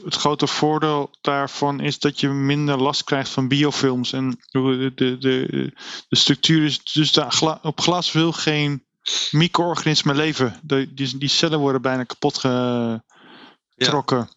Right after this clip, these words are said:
Speaker 2: Ja, maar dat geldt ook voor de wortels en de
Speaker 1: Ja.
Speaker 2: wortelharen. Dus
Speaker 1: Dus met, met, met
Speaker 2: maar
Speaker 1: andere
Speaker 2: ik vind
Speaker 1: woorden
Speaker 2: het ook niet nodig hoor, om het aan te maken. Want dan krijg je, hij ligt, eigenlijk die voedingsstoffen, die worden natuurlijk, eh,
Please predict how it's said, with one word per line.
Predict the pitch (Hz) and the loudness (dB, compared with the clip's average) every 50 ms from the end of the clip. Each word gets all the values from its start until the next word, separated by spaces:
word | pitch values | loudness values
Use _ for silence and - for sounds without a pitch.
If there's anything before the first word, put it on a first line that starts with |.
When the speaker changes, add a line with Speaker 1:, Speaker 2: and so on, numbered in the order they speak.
| _ _ _ | _ _ _
Speaker 2:
Ja, | 113 107 | -4 -4
maar | 120 | 0
dat | 117 - | -2 0
geldt | - 110 101 | 0 0 -2
ook | 107 - - | -4 -6 -4
voor | - 120 | -6 -6
de | 110 | -4
wortels | 110 120 120 - 120 104 - - - - | -4 -4 -6 -6 -8 -4 -2 -2 -2 -2
en | 110 107 | -6 -10
de | 101 | -8
Speaker 1:
Ja. | 110 | -4
Speaker 2:
wortelharen. | 120 170 180 175 160 131 117 120 117 110 113 110 104 104 _ _ _ | -2 -2 0 0 -2 -4 -4 -6 -8 -8 -8 -12 -12 -14 _ _ _
Dus | 110 104 104 - - - - _ _ _ - 156 | -12 -8 -6 -4 -6 -6 -8 _ _ _ -4 -2
Speaker 1:
Dus | 156 156 147 165 | -2 -2 0 0
met, | 165 156 151 156 147 | 2 2 2 2 0
met, | 147 143 143 | -2 -4 -2
met | |
Speaker 2:
maar | 156 151 | 0 0
Speaker 1:
andere | |
Speaker 2:
ik | 147 | 2
vind | - 156 151 156 | 2 2 2 2
Speaker 1:
woorden | 156 156 | 0 2
Speaker 2:
het | 139 135 | 0 0
ook | 127 - | -2 0
niet | - 123 117 | 0 2 2
nodig | 117 120 123 120 117 - | 2 2 2 -2 -4 -2
hoor, | - 117 117 | -2 -2 -2
om | 117 117 | -2 -4
het | 113 113 | -4 -2
aan | 107 107 110 | -2 -4 -4
te | - 110 | -4 -2
maken. | 110 107 107 - | -2 -2 -2 -2
Want | - 113 | -6 -4
dan | 113 120 | -4 -2
krijg | - 110 110 - - | -2 -2 -4 -2 -2
je, | 117 | -4
hij | 110 113 | -4 -2
ligt, | 113 117 110 - - - - - | -4 -4 -6 -6 -10 -12 -10 -6
eigenlijk | - 113 117 _ - - | -6 -6 -6 _ -8 -10
die | 123 113 | -8 -4
voedingsstoffen, | 120 123 120 110 - - 120 - - 123 | -4 -2 0 0 0 0 0 -4 -4 -4
die | 120 113 | -4 -2
worden | 120 117 117 117 - | -4 -6 -6 -8 -12
natuurlijk, | 120 - _ - 127 123 120 123 | -12 -12 _ -6 -4 -4 -4 -6
eh, | - | -12